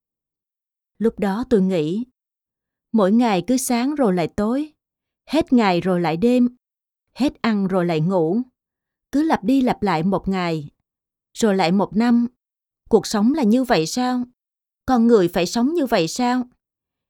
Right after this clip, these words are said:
Ý nghĩa của cuộc sống này là gì? Thế nhưng trong mịt mờ tăm tối,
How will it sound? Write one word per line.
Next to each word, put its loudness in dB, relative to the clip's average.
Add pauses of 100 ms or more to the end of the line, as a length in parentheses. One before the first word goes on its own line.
Ý 0
nghĩa 0
của 0
cuộc 0
sống -2
này 0
là 0
gì? -2 (1000)
Thế 2
nhưng 2
trong 2
mịt -2
mờ 0
tăm 0
tối, -4